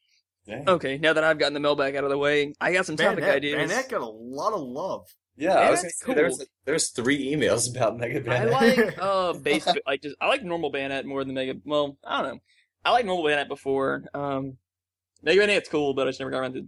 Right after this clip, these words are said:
Speaker 2: trying it out, really. I should probably, at some point.
Speaker 1: Well, I
Speaker 2: Huh.
Speaker 1: always, like, I, the thing I liked about Banette was that it was always the mystery of, like, what's under the zipper.
Speaker 3: Yeah.
Speaker 1: And
Speaker 2: Yeah.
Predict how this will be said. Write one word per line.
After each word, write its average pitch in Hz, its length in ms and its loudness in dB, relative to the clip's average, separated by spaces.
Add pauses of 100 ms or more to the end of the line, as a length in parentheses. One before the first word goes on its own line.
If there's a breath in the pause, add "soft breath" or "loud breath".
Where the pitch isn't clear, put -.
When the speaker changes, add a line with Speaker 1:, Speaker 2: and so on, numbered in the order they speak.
(100)
Speaker 2:
trying 131 260 -2
it 131 80 2
out, 131 120 2
really. 135 340 -2
I 135 40 -8
should 139 100 -14
probably, 139 380 -4
at - 120 -14
some 131 140 -4
point. 131 320 -6 (480)
Speaker 1:
Well, 123 180 -2
I 123 140 6
Speaker 2:
Huh. 170 80 6
Speaker 1:
always, 160 280 2
like, 120 260 -8 (140)
I, - 120 -2 (100)
the 135 100 -6
thing 131 180 -4
I 127 40 2
liked 110 240 2
about 113 200 0
Banette 98 300 -2
was 98 160 -10
that 98 220 2
it 85 80 -6
was 92 160 -4
always 90 280 0
the 92 80 -6
mystery 92 520 -4
of, 95 120 -4
like, 92 300 -2
what's 90 320 -4
under 95 220 -2
the 87 80 -4
zipper. 90 500 -6 (240)
Speaker 3:
Yeah. 185 160 -8
Speaker 1:
And - 260 -4
Speaker 2:
Yeah. 139 360 2